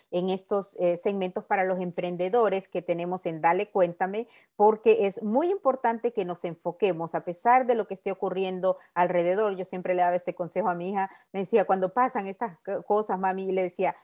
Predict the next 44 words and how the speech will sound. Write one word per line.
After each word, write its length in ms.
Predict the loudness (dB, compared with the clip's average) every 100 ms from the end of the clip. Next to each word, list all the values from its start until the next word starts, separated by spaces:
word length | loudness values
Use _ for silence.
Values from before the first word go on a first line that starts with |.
| _
"hay 100 | -6
que 80 | -4
ponerse 380 | -2 -2 -4 -4
productivo", 680 | -2 -2 2 4 4 4 -4 _
porque 280 | -6 0 2
al 100 | 2
final, 420 | 0 0 4 4
y 60 | 2
aunque 260 | 0 -2
no 80 | -4
estemos 380 | -4 -4 -4 -2
viendo 240 | -2 2
los 100 | 2
resultados, 640 | 0 -4 -4 2 2 2 -6 _ _
hay 240 | 2 4 4
un 80 | 0
resultado 540 | -2 -6 -2 0 2
favorable, 580 | 0 -2 0 0 0 -2
sea 200 | -4 -4
de 60 |
aprendizaje 720 | -2 0 -2 -2 0 2 0
o 140 | 0 0
de 80 | -2
lo 140 | -6
que 80 | -10
sea. 340 | 0 2 2 -2 _ _
Y 120 | -8 0
con 240 | 2 2
Claudia, 540 | 6 8 8 8 4
de 120 | 2 0
nuevo, 280 | -2 0
vamos 360 | 0 0 -2 -2
a 100 | 0
ir 240 | 2 0 0
de 220 | 0 0
esa 240 | -2 -2
mano 360 | 0 -2 -2 -2
también 520 | -4 -4 2 2 2
y 100 | -2
nos 160 | -2 2
va 60 |
a 20 |
estar 280 | 0 2 2
ayudando, 600 | 2 0 -2 -4 -4 -6